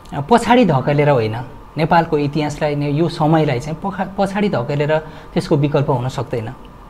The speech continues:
त्यस कारणले यसका कमी छन् भने पनि यसलाई फुलफिल गरेर, अगाडि बढेर,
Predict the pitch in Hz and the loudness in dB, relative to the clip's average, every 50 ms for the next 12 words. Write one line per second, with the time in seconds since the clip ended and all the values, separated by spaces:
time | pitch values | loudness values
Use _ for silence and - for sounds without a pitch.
0 | - - - - - - - - - - - - 214 214 214 - 196 175 160 143 | -20 -20 -20 -20 -20 -20 -20 -20 -20 -10 2 4 4 6 8 8 8 8 8 6
1 | 143 156 196 - - - - - - - 233 - - 233 220 226 214 226 240 262 | 4 4 2 0 -4 -10 -14 -4 0 2 4 4 4 4 4 6 6 6 8 8
2 | 254 254 - 226 208 190 160 151 156 156 170 202 226 226 233 208 - 240 226 214 | 6 6 4 2 4 4 2 2 0 0 0 0 2 2 2 2 2 2 0 2
3 | - - 214 202 202 214 202 190 160 147 139 143 170 180 - 208 208 208 226 226 | 2 4 4 4 4 4 4 4 4 2 2 0 0 4 6 6 6 6 6 6
4 | 247 233 170 165 156 139 139 127 | 6 6 6 6 6 4 4 2